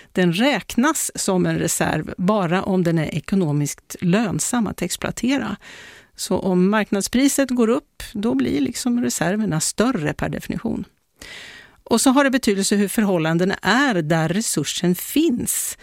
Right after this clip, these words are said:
Det kan ju vara krig på platsen eller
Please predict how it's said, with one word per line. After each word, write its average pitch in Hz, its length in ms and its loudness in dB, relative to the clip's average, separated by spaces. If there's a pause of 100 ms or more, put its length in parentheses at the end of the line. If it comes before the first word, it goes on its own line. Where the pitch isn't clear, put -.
(440)
Det 233 80 -6
kan - 140 -2
ju 214 60 0
vara 190 140 0
krig 247 600 2
på 233 80 0
platsen 170 540 0
eller 165 260 0